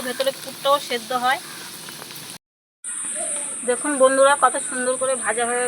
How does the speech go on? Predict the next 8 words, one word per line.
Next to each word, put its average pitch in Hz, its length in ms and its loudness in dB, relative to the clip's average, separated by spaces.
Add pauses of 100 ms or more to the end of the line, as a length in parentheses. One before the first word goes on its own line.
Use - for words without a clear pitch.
গেল 254 140 6 (1080)
মোগলাই 233 420 6
পরোটাগুলো, 233 520 4 (720)
মিনি 247 280 -2
মোগলাই, 226 380 2 (1080)
বেশি 226 220 -4 (100)
বড় 220 180 4 (120)
না। 208 80 -2